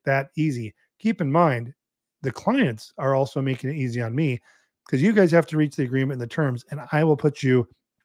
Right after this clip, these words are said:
through the process. It doesn't, I don't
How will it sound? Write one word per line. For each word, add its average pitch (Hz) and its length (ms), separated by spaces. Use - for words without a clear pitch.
through 156 160
the 127 80
process. 143 520
It 156 100
doesn't, 196 240
I 151 60
don't 196 220